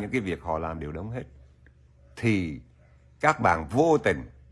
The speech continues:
ví dụ như bạn tôi ha, tôi vô tình, tôi đổ dầu thêm lửa. Không, tránh những cái việc đó đi. Nếu người bạn thân của tôi á, tôi sẽ tìm cách.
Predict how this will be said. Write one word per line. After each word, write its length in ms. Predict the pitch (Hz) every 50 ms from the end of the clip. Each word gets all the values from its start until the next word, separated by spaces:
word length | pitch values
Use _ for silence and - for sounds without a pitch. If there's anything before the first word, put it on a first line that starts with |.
| - - - - - _ _ - - - - - - - - - - - - - -
ví 80 | - 151
dụ 140 | 170 160 131
như 160 | 131 147 139
bạn 260 | 113 101 101 95 98 - - - - - - -
tôi 240 | 131 135 139 139
ha, 100 | 147 143
tôi 200 | 135 - 147 156
vô 280 | 151 143 156 175 185 170 -
tình, 240 | 131 117 95 85 76 71 - - - -
tôi 120 | 147 151
đổ 240 | 151 131 120 113 107
dầu 320 | 101 101 107 95 87 85 -
thêm 160 | - 127 113
lửa. 220 | 107 87 80 73 - - - - - _ - _ _ - _ - - _ _ _ _ _ - - - _ - - - - - - _ _ _ _ _ _
Không, 480 | - - 123 139 147 147 120 98 80 76 - -
tránh 240 | - 117 131 151 156
những 140 | 127 104 101
cái 80 | 127
việc 220 | 113 101 95 95 101
đó 120 | 117 123
đi. 340 | 131 135 135 135 123 78 67 - - _ _ _ _ _ - - - - - - - _ _ _ _ _ _ _ -
Nếu 280 | 110 147 190 226 233
người 180 | 226 160 135 127
bạn 220 | 113 107 110 113
thân 240 | 113 147 156 156 151
của 80 | 127 113
tôi 300 | 123 127 131 139 143 151
á, 60 | 147 - - - - - - - - _ _ _ _ _ _ - _ _ _ _ _
tôi 120 | - 165 175
sẽ 140 | 170 151 117
tìm 320 | - - 120 107 98 110
cách. 200 | - 139 131 -